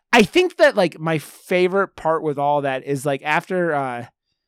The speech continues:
she, she shoots the rape, rapist with the shotgun from that, like you were saying earlier, that range is a little bit, like, like, I don't know about that. It can, it's not as bad as, like, <sighs> uh,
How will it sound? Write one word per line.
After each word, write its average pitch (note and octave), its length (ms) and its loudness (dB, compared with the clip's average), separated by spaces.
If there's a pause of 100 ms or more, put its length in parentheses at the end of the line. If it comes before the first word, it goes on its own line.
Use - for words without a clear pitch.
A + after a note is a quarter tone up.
(380)
she, A#3 520 -6
she - 300 -2
shoots - 560 -2
the E3 140 -2
rape, D#3 400 -4 (120)
rapist D3 680 -4
with C#3+ 220 -4
the C3+ 80 -6
shotgun C3+ 520 -4 (100)
from D3+ 280 -2 (680)
that, G#3 340 2
like E3 160 2
you C#3+ 80 -2
were C#3+ 60 0
saying D3+ 260 0
earlier, C3 340 -2 (200)
that A3+ 200 4
range F#3 400 4
is C3 140 0
a D3 60 0
little F3 420 6
bit, D3 220 2
like, C3+ 240 -4 (220)
like, D#3 260 -2 (260)
I F3+ 80 -12
don't A#3 200 -4
know A#3 100 2
about F#3+ 200 0
that. F3+ 180 0
It D3 240 -10
can, F#3+ 280 0
it's F3+ 340 -6
not A#3 160 4
as F#3 120 -2
bad E3+ 200 4
as, E3+ 140 -2
like, C#3+ 240 -2 (1080)
<sighs> - 380 -10
uh, C3 400 -8